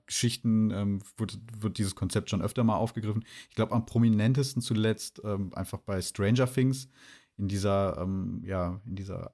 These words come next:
Upside-Down-Welt, ähm, da, da gibt es das auch, ähm, so ein, so ein Gewächs, wenn das irgendwie berührt wird nur, dann, ähm, bekommen das alle anderen Wesen da halt auch mit und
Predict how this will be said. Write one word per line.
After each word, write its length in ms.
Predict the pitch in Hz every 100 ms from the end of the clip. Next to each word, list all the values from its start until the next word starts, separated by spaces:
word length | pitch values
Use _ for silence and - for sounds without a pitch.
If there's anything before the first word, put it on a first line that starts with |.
| _
Upside-Down-Welt, 1400 | 107 - 107 101 95 104 104 107 107 107 110 107 107 -
ähm, 340 | 98 95 92
da, 80 | 90
da 380 | 78 92 90 95
gibt 240 | - 95
es 100 | 101
das 160 | - 90
auch, 360 | 80 104 104 - _
ähm, 380 | 101 98 98 95 - _ _ _ _ _ _ _ _ _ _
so 120 | 107
ein, 100 | 95
so 80 | 92
ein 100 | 92
Gewächs, 400 | 95 98 95 -
wenn 100 | 95
das 180 | 95 -
irgendwie 320 | 95 95 95 - _
berührt 440 | 95 98 120 120
wird 240 | 98 101 101
nur, 300 | 98 95 - - - - _ -
dann, 280 | 90 90 87
ähm, 160 | 82 87
bekommen 300 | 90 95 92
das 140 | 87
alle 200 | - 87
anderen 300 | 90 85 92
Wesen 240 | 92 90 90
da 160 | 82
halt 180 | 85 -
auch 200 | - 80
mit 200 | 92 85
und 280 | 78 76 -